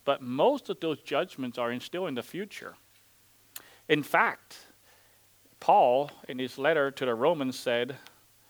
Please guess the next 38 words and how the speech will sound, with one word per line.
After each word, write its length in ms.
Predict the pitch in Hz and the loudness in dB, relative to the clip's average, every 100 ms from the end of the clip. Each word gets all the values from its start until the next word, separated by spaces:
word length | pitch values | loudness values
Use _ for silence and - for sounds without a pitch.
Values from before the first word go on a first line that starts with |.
| _ _ _ _ _ - | _ _ _ _ _ -8
to 80 | 120 | -4
the 100 | 110 | -2
Romans 400 | 147 131 117 113 | 0 0 -2 -4
at 180 | 107 | -6
the 140 | 120 117 | -4 -4
end, 140 | 117 | -4
near 140 | 117 113 | -4 -4
the 120 | 113 | -2
end 160 | 127 | -4
of 100 | 113 | -4
that 140 | 110 107 | -6 -2
letter, 280 | 139 147 117 | 0 2 0
he 120 | 123 | -4
said, 220 | 123 123 | -2 -2
"And 140 | 131 117 | -2 -2
the 60 | |
God 320 | - 139 170 | 4 6 6
of 180 | 156 - | 2 -4
peace 500 | - 214 151 - - | -8 -6 -6 -8 -6
shall 160 | 139 123 | -2 -2
bruise 420 | - 143 165 151 | -2 -2 -2 -4
Satan 600 | - 160 170 - 131 135 | -4 -2 -4 -4 -8 -4
under 320 | 131 143 135 | -4 -2 -2
your 280 | 127 123 120 | -2 -2 -2
feet 340 | - 175 147 - _ _ _ _ _ _ _ _ _ _ _ _ _ | -2 -4 -6 -8 _ _ _ _ _ _ _ _ _ _ _ _ _
shortly." 560 | - 202 233 - 107 92 - - - - _ | -2 4 4 4 -10 -12 -14 -18 -20 -20 _
<laughs> 80 | - - _ - - - - - _ _ _ _ _ _ _ _ | -16 -16 _ -20 -20 -18 -20 -20 _ _ _ _ _ _ _ _
Seems 300 | - 151 139 | -2 0 2
like 160 | 131 127 | 2 4
a 60 | |
long 300 | 123 135 131 | 6 6 6
time, 320 | - 185 131 | 6 6 8
doesn't 320 | 127 156 123 113 | 6 4 2 -4
it? 100 | - | 0
But 180 | 135 151 | 2 2
it, 160 | 160 | -2
it 100 | 156 | -4
hadn't, 420 | - 156 - 160 | 6 8 8 -4